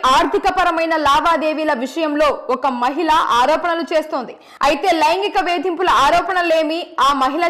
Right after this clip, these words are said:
చేయట్లేదన్నది ఇక్కడ స్పష్టమవుతోంది. కానీ వైసీపీలో ఒక గోరంట్ల మాధవ్ కానీ, ఒక అనంతబాబు కానీ, ఒక అంబటి రాంబాబు, ఒక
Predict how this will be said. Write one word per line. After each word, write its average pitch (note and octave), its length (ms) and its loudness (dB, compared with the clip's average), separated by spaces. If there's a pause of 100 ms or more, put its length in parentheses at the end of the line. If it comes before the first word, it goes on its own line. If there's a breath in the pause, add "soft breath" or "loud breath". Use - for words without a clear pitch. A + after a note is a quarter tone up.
(100)
చేయట్లేదన్నది D#4 840 -2 (220)
ఇక్కడ D4 160 -4 (100)
స్పష్టమవుతోంది. A#3+ 760 -8 (420 loud breath)
కానీ C#4 260 0 (180)
వైసీపీలో E4+ 680 2 (180)
ఒక C#4 160 0 (120)
గోరంట్ల D#4 420 0 (100)
మాధవ్ B3 400 0
కానీ, D4 200 -2 (320 loud breath)
ఒక C#4 80 -4 (120)
అనంతబాబు E4 580 0 (120)
కానీ, C#4+ 200 -2 (200)
ఒక D4 80 -2 (220)
అంబటి C#4 420 -2
రాంబాబు, D#4 500 0 (160)
ఒక D4 80 -4